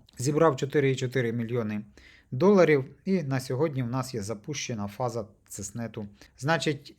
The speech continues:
з активностей в нас на сьогоднішній день можна виконати відповідні дії. Перше, це потрібно додати конфігурацію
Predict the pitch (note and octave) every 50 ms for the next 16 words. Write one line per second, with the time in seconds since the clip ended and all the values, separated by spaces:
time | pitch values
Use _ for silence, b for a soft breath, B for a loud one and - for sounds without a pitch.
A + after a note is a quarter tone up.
0 | - C#3+ C3+ B2+ A#2+ A#2+ D3 C#3+ C#3 - - - E3 C#3 B2 C3 B2 B2 - -
1 | - C3+ B2 A#2 C3 C3 A#2+ A2 - - - - - C#3 B2+ A2+ G#2+ A2+ A#2+ B2+
2 | B2+ - C#3+ B2 B2 C3 A#2 G#2 A#2 A#2 - - B2+ B2+ A2+ B2 B2 A#2+ G#2+ G#2
3 | G2+ G2+ - _ - C#3 C#3 C#3 B2 A#2+ C3+ B2+ C#3 D3+ D3 C#3 C3 B2+ B2 B2
4 | B2 A#2 B2 A#2+ - C3 B2 C3 B2+ A#2 C3 C#3+ D3 E3+ G#3+ A3+ G#3 E3+ C#3+ C3
5 | B2 - - _ _ - C3 B2 - - A#2+ G#2+ - - A#2 G#2+ G2+ G2+ G2+ -
6 | - A#2+ G#2 - B2+ A#2+ G#2 G#2 G2+ G2+ B2 B2+ B2 C#3+ B2+ A2 A2+ G#2 - A#2
7 | G#2+ G2+ - A#2 G#2+ B2 B2 A#2+ G#2+ - - - G#2+ G#2